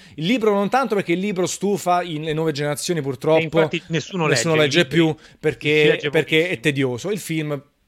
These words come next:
Speaker 1: pare di essere attualmente il medium che usa, che è più bilanciato, no? Nel senso riesce a catturare sia i giovani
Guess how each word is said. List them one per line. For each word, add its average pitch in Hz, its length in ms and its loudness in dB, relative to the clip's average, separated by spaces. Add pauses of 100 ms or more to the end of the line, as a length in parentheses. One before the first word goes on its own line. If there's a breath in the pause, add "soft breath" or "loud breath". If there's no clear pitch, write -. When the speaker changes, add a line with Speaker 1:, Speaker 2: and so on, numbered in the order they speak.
(400)
Speaker 1:
pare 151 260 2
di 147 80 0
essere 143 340 0
attualmente 139 520 -4
il 127 60 -6
medium 139 500 -6 (280 loud breath)
che 139 160 -6
usa, 139 460 -4
che 143 220 -4
è 127 40 -2
più 151 180 -4
bilanciato, 135 640 0
no? 160 140 -2
Nel 127 100 -4
senso 143 300 -6
riesce 139 280 -4
a 131 40 -6
catturare 135 540 -4
sia 147 240 -6
i 143 100 -6
giovani 135 520 -2